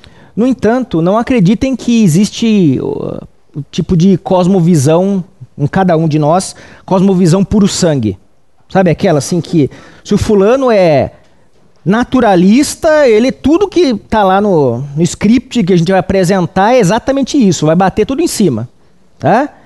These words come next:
É, nós temos as nossas idios-, idiosincrasias, nossas contradições, então a gente geralmente mistura isso.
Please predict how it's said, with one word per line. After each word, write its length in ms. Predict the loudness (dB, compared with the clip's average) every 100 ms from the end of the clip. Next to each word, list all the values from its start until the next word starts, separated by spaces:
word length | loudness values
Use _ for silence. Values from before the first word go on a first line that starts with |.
| _ _ _ _ _ -6
É, 840 | 0 2 2 2 2 2 2 0 -2
nós 240 | -2 -4
temos 260 | -4 -2 -2
as 120 | 0
nossas 340 | 0 -2 -2
idios-, 260 | 0 0 -2
idiosincrasias, 1040 | 0 0 0 -2 -2 0 0 2 2 2 2
nossas 520 | 0 -2 -2 -2 -4
contradições, 1300 | -6 -4 -2 -2 -4 -4 -2 0 0 0 -2 -6 -14 -18 -20 -20 -20 -20 -20 _ -6
então 220 | -2 0
a 40 |
gente 300 | 0 0 0
geralmente 340 | 2 0 -2 -2
mistura 500 | -4 -2 0 2 0
isso. 420 | -2 -10 -16